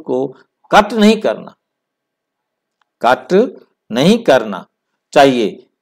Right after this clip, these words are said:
इसलिए अब समाने की शक्ति को धारण करो। जैसे साकार बाप को देखा,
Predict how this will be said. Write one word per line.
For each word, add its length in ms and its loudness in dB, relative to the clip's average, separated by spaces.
इसलिए 580 0
अब 180 4
समाने 680 -6
की 240 -12
शक्ति 560 -8
को 400 -8
धारण 520 -6
करो। 240 -10
जैसे 440 -4
साकार 680 -2
बाप 440 -4
को 140 -6
देखा, 440 -6